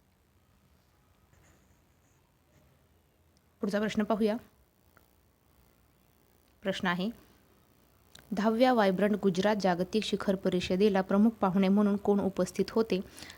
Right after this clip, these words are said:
तर उत्तर आहे, प्रमुख पाहुणे म्हणून शेख मोहम्मद बिन जायद हे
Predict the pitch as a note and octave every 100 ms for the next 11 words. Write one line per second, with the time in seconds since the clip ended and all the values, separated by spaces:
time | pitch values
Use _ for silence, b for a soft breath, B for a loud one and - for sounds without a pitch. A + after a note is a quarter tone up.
0 | - E3+ E3+ F3+ G3+ G3+ G#3+ - F#3+ F#3+
1 | G3+ G3 G3 G3+ G3+ F3+ A#3 B B B
2 | - A#3+ A#3+ - G3+ G3 G3 G3+ F#3+ E3+
3 | G3+ A3+ F#3 F#3 E3 F3+ G3